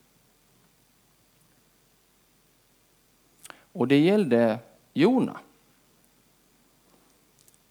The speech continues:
Gud ville visa honom sin nåd och sin barmhärtighet. Det var därför han sände, eh, den stora fisken till räddning för honom.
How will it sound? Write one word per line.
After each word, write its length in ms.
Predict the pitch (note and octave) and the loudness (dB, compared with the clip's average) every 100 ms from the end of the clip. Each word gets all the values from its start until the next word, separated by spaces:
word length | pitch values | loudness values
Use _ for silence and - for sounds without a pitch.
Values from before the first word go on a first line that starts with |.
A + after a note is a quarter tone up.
| _ | _
Gud 480 | C3 D3 B2+ B2 - - - | -6 0 0 0 -4 -14 -12
ville 280 | C#3+ C#3 | -4 -2
visa 340 | C3 D3 D3+ B2 | 0 -2 -4 -6
honom 280 | C3+ C3 A2+ | -4 -4 -4
sin 260 | - A2 | -6 -6
nåd 340 | A2+ G2 E2 E2+ | -6 -8 -12 -14
och 140 | - | -14
sin 220 | - F#2 | -8 -8
barmhärtighet. 880 | E2+ F2+ B2 - - - - - - _ _ _ | -8 -12 -16 -18 -20 -20 -20 -20 -20 _ _ _
Det 160 | _ | _
var 80 | - | -10
därför 300 | G#2+ G#2+ G#2+ | -10 -8 -8
han 120 | G#2 | -10
sände, 480 | G#2 A2+ A2+ G#2 G2+ - _ _ _ _ _ _ _ | -6 -4 -4 -4 -10 -14 _ _ _ _ _ _ _
eh, 420 | - - - - - - _ _ _ _ _ _ _ _ _ | -20 -18 -18 -20 -20 -20 _ _ _ _ _ _ _ _ _
den 140 | - - | -18 -14
stora 300 | - G#2+ G2 | -8 -6 -8
fisken 500 | - - - - - | -10 -14 -14 -18 -18
till 120 | - | -14
räddning 360 | - - - - | -12 -12 -14 -20
för 160 | - | -20
honom. 160 | - | -20